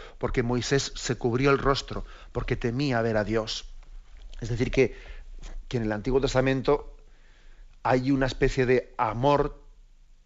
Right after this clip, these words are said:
deseo de ver a Dios y temor, temor de que ese Dios al que veo mm, su presencia, mm, no vaya a ser beneficiosa para el hombre, o, ¿eh? o que, o, o que la visión de Dios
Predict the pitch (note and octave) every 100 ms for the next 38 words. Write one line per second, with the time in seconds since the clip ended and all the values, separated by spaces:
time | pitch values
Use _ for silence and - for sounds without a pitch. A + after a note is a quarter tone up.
0 | _ - - - - - - - - A#2+
1 | A2+ - C#3+ C3+ C3 C3+ C#3+ C#3+ - C#3
2 | - B2 D3+ A#2 - - - - - -
3 | - - G#2 A#2 A#2 G2 A#2+ A#2 A#2 A#2
4 | B2 B2+ B2+ C#3 C#3 C#3+ - - - -
5 | - - - - D3 G#2+ G2+ G#2 - -
6 | - A#2 B2+ B2+ C#3+ C3 C3 C3+ C#3+ -
7 | - - - - - - - A#2+ A2+ A2+
8 | C3+ B2 C3 C3 C3 - C#3 C3 B2+ A#2
9 | A2 - G3+ - B2 C3 B2 C#3+ F3+ A#2
10 | A2 G#2+ G#2 - - - C#3 D#3+ - -
11 | - A#2+ C3 - C3+ - C3 C3 B2 A#2
12 | B2 - C#3+ C#3+ C#3 C#3+ -